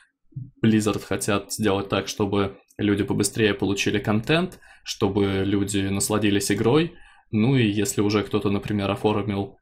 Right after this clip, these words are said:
предзаказ, то чтобы этот человек получил как-то всякие интересные бонусы в текущий момент. Это действительно классно. Желаю вам удачи в получении маунта.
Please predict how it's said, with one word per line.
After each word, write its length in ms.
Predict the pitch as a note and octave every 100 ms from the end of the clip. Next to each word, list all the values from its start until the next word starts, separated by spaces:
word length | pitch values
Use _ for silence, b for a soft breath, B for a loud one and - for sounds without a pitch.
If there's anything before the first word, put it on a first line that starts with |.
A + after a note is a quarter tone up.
| _
предзаказ, 720 | G#2+ G2+ G2+ - C3+ D#3 - b b b
то 460 | - C3 D#3+ D3+ - _ _ _ _ _
чтобы 460 | - - C#3+ C3+ B2+
этот 160 | A#2+
человек 480 | - A#2 G#2+ C3 -
получил 480 | B2 A2 - A#2 B2
как-то 600 | A#2+ A#2 - A#2+ A#2+ A#2+
всякие 420 | B2 A2 A2+ B2
интересные 520 | A#2+ A#2+ A#2 A#2+ B2
бонусы 520 | G#2+ G#2+ A#2+ B2 - B2+
в 40 |
текущий 480 | C3 B2+ C3 A#2+ G#2+
момент. 460 | G2 G2+ F#2+ G2 - b b b
Это 160 | A2+ A2
действительно 480 | G#2 G#2+ A#2 A2 G2+
классно. 600 | - G2+ B2 D#3+ E3 - _
Желаю 360 | A2+ A2 B2+ A2+
вам 400 | A2 G#2 A2+ -
удачи 360 | A2+ G#2+ G#2 -
в 80 | -
получении 800 | G2 G2 - G2+ G2 F#2+ G#2 -
маунта. 760 | G#2 G2+ B2+ C#3+ B2 F2 A#2+